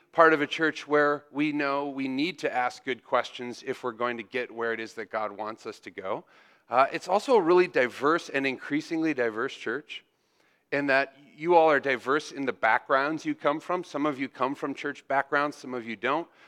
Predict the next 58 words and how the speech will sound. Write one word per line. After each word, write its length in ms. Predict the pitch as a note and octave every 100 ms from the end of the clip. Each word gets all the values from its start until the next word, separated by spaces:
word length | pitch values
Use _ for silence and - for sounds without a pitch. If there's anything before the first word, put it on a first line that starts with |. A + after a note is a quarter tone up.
| _
Some 180 | - D#3
of 100 | C#3
you 120 | D3
come 200 | D#3 D3
from 160 | C#3 A#2+
church 340 | D3 C#3+ -
backgrounds 580 | B2+ C3 C#3+ C3 C3+ -
where 300 | C3+ C3 B2+ _ _ -
you 100 | C3
practiced 680 | - C3+ C3 - D3+ -
Lent. 340 | A#2 B2 C#3+ F#3
Raise 240 | C#3 D#3+ D3+
your 80 |
hand 220 | C#3+ C#3 B2
if 120 | B2+
you 140 | B2+
come 220 | - C3
from 180 | B2+ A#2+
a 40 | G#2+
background 500 | A#2 A2+ - G#2+ G#2+
where 100 | G#2
you 140 | G#2
practiced 580 | - A#2 A#2 - G#2 -
Lent 280 | G2+ G2 - F#2
as 120 | -
a 60 |
kid. 280 | F#2+ G#2+ F#2 -
Yeah, 140 | A2 F2 F#2+
lots 240 | C#3+ -
of 80 | F2+
you. 100 | E2 _ _ _ A#2
And 200 | C#3 C3+
raise 220 | D#3 E3+
your 120 | E3+
hand 280 | D#3+ D3 D3
if 220 | C#3+ -
you, 340 | D3 D3 C#3+ -
as 180 | C#3 C3
a 40 |
kid, 240 | - D#3 B2+
because 240 | D3 C3
you 100 | C3
weren't 180 | C#3 -
part 160 | C#3
of 80 | B2+
a 60 | C3
church 360 | - C#3 - -
or 100 | C3
you 100 | B2+
were 80 | A#2+
part 180 | C3+ B2+
of 80 |
a 40 | A#2
church 300 | - B2 -
that 180 | A#2 G#2+
didn't 280 | B2+ B2 - _ _ -
practice 440 | C3+ - A#2+ -
Lent, 260 | A#2+ A#2+